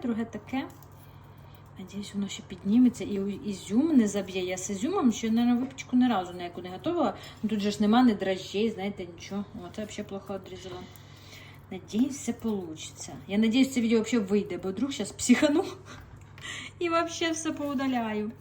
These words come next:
Поливаємо, поливаємо. Наверно, це вто-, второ буде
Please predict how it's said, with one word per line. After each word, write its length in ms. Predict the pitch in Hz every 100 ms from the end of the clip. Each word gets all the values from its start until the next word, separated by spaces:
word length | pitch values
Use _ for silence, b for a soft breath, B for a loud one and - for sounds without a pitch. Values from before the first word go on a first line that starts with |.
| - -
Поливаємо, 720 | 196 196 185 180 185 190 190
поливаємо. 460 | 190 190 185 190 196
Наверно, 320 | 208 226 240
це 120 | 226
вто-, 280 | 220 - 226 208 -
второ 200 | 240 233
буде 180 | 208